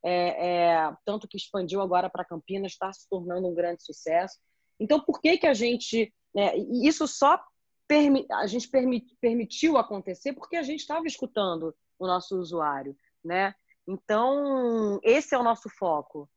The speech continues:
tá? Então, quando a gente, é, é, identifica o que o nosso us-, usuário quer, a gente identifica o comportamento dele, né? A gente identifica as dores, a gente sabe o que que ele quer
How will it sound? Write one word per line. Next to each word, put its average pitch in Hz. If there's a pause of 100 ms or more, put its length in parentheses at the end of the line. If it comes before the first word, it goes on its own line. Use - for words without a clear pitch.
(120)
tá? 170
Então, 180
quando 220
a 226
gente, 214
é, 180
é, 170 (1000)
identifica 226 (220)
o 180
que 202
o 196
nosso 190
us-, 170
usuário 175
quer, 156
a 147
gente 170
identifica 240 (180)
o 202
comportamento 208 (600)
dele, 160
né? 160
A 165
gente 185
identifica 190
as 185
dores, 170
a 165
gente 180
sabe 226
o -
que -
que 220
ele 196
quer 190